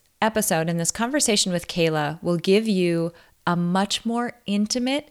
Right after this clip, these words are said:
and nuanced understanding of the situation that other people might be in. And I think it gives you the ability to be so much more empathetic and compassionate to other people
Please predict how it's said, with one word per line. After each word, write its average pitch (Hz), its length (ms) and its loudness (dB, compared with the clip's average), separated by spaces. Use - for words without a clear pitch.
and 233 240 2
nuanced 180 520 0
understanding 160 880 0
of 190 240 2
the 190 80 -2
situation 185 960 0
that 160 340 2
other 185 280 4
people 165 480 -6
might 160 260 -6
be 175 100 -4
in. 165 360 -4
And 185 120 2
I 180 120 2
think 208 560 -2
it - 200 -8
gives 202 300 0
you 240 160 -2
the 220 160 -2
ability 175 580 -2
to - 140 -4
be 170 180 -2
so 180 240 0
much 185 240 -4
more 170 460 -2
empathetic 165 720 -2
and 175 200 -2
compassionate 190 880 -2
to - 160 -2
other 180 220 2
people 180 500 -4